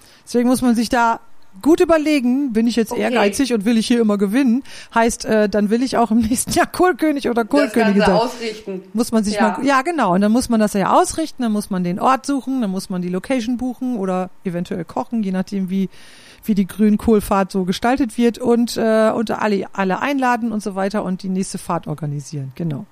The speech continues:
Speaker 1: so kenn ich das. So
Speaker 2: Ja.
Speaker 1: kennst du das aber auch, ne?
Speaker 2: Ja.
Speaker 1: Mhm, genau. Na gut,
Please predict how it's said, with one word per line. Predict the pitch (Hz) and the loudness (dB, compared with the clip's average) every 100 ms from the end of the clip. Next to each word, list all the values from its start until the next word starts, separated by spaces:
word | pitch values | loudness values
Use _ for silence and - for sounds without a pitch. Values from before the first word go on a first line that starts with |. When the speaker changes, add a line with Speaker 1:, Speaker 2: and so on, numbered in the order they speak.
| _ _ | _ _
Speaker 1:
so | - 190 | -10 -8
kenn | 190 151 | -6 -8
ich | - | -8
das. | - | -8
So | 277 | -6
Speaker 2:
Ja. | 226 | 0
Speaker 1:
kennst | 214 - | 0 2
du | 214 | 0
das | 202 | 2
aber | 196 185 | 0 0
auch, | 160 156 | -2 0
ne? | 240 370 - - - _ _ _ _ _ _ | 0 0 -2 -20 -20 _ _ _ _ _ _
Speaker 2:
Ja. | - 220 196 302 330 | -4 -2 -2 -4 -12
Speaker 1:
Mhm, | 247 220 220 220 294 - - | -4 2 4 2 0 -8 -4
genau. | 202 185 156 139 - _ _ - - - - - - _ _ 247 | -2 0 -2 -4 -12 _ _ -20 -18 -16 -16 -20 -20 _ _ 0
Na | 254 | 2
gut, | 233 190 - | 2 0 -2